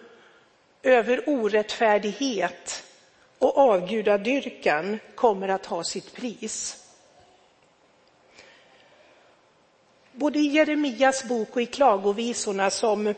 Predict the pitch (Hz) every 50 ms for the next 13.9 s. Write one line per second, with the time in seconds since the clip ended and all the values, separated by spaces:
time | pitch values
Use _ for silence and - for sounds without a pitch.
0 | - - - - - _ - _ _ - - - - - - - 226 226 214 208
1 | 208 214 - 233 220 202 214 214 - - 226 214 220 214 214 240 240 277 269 -
2 | - - 277 269 269 - 285 240 190 190 190 - - 220 214 202 196 202 196 185
3 | 196 196 208 202 185 170 180 170 170 202 208 - - - - - - - - -
4 | 269 240 254 247 220 214 196 196 220 220 220 - 254 240 - - 247 202 196 190
5 | 190 - - 240 202 170 170 180 180 175 180 202 190 190 196 - - - - -
6 | - - 208 - - 226 190 165 - - 185 180 175 - - 226 240 220 196 170
7 | 156 156 202 202 165 170 180 190 220 220 - - - - - _ - _ _ -
8 | - - - - 226 220 - 294 262 233 208 233 233 220 240 254 240 208 214 208
9 | 214 214 226 - - 240 208 - - - - - - _ _ - - 226 214 -
10 | 302 285 240 202 - - 220 196 202 214 220 214 277 285 302 277 - - - -
11 | - - - - - _ _ _ _ _ 277 269 - - 247 226 220 214 202 214
12 | 214 202 214 196 175 165 - - 220 214 190 220 - 165 190 180 196 185 185 196
13 | 180 - - 190 160 160 160 - - - 160 - - - - - - -